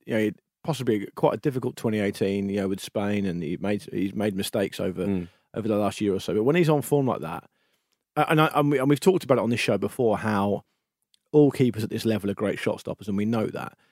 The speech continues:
Speaker 1: But he has got to be, I, I don't think he's the best all-round keeper in the league, but I think he's the best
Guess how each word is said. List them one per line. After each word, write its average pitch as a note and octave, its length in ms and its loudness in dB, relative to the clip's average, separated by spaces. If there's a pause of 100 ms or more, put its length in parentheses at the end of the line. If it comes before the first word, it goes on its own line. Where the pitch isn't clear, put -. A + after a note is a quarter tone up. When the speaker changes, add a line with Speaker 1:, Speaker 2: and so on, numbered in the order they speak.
(180)
Speaker 1:
But - 140 -4
he D#3+ 180 6
has A#2 160 6
got - 280 2
to A2+ 120 -2
be, F#2+ 420 0 (600)
I, D#3 160 4
I - 40 10
don't F#3 120 6
think D#3+ 100 6
he's B2 100 4
the C3+ 80 6
best C3+ 280 4
all-round D3+ 420 6
keeper D#3+ 220 4
in D#3 60 2
the D#3 60 2
league, F3 200 2
but D3+ 100 2
I - 40 -8
think C3 200 -2
he's A#2+ 100 -2
the A#2 100 -2
best B2 540 0